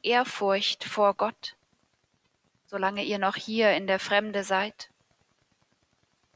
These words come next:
Ihr wisst ja, ihr seid freigekauft worden von euren inhaltslosen Lebensorientierungen,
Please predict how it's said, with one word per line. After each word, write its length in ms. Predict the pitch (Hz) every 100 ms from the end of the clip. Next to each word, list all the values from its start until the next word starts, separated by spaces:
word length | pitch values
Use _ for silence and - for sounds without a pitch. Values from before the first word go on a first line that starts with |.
| _ _ _ _ _ _ _ _ _
Ihr 320 | 208 196 185 196
wisst 360 | 233 - -
ja, 340 | 185 175 190 208 _ _ _ _ _ _ _ _ _ _ _ _ _ _ _
ihr 440 | 220 247 269 269
seid 420 | 240 226 220 226 -
freigekauft 1040 | - 220 254 262 196 - 185 185 - 185
worden 500 | 190 190 196 196 196 - - -
von 220 | - 214
euren 460 | - 214 226 220 214
inhaltslosen 1080 | - 254 254 240 220 - 214 220 220 220 208
Lebensorientierungen, 1400 | 214 254 233 - - 196 196 196 - 208 190 196 196